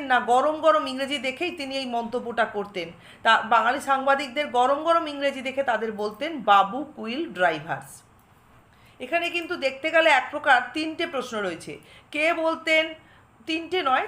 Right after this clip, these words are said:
চারটে প্রশ্ন রয়েছে। কে বলতেন, কাদের দেখে বলতেন, কাদের কি দেখে বলতেন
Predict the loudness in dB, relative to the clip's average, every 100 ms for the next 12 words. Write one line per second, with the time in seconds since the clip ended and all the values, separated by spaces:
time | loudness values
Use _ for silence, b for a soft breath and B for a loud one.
0 | 0 2 2 0 -6 -8 -8 -8 -8 -10
1 | -14 -18 b b _ -2 -2 0 -2 0
2 | -2 -2 0 4 4 2 -2 -4 -4 -2
3 | -2 -2 -4 -6 -4 2 2 2 -6 -6
4 | -6 -2 -2 -2 -4 -6 -8 -12